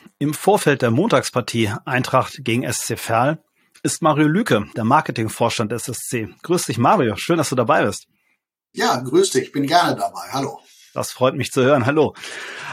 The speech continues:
Speaker 1: Mario, es ist gute Tradition in meinem Podcast, dass sich der Gast einmal selber ganz kurz vorstellen darf.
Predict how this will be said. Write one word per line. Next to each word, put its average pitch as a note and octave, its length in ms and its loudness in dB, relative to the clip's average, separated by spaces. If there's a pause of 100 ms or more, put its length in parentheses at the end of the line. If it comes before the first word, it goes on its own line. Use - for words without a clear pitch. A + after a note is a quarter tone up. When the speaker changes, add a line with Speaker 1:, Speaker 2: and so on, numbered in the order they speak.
(120)
Speaker 1:
Mario, E3+ 400 6
es D3 140 0
ist D3 360 -2
gute E3+ 240 0
Tradition D3+ 520 2
in D#3 60 0
meinem C#3+ 160 2
Podcast, - 640 -2
dass C3+ 140 -2
sich C3+ 220 -4
der A#2+ 120 2
Gast C#3 320 0
einmal C3+ 300 2
selber C3 300 2
ganz C3 200 -2
kurz - 260 -4
vorstellen E3 540 2
darf. F#3 340 4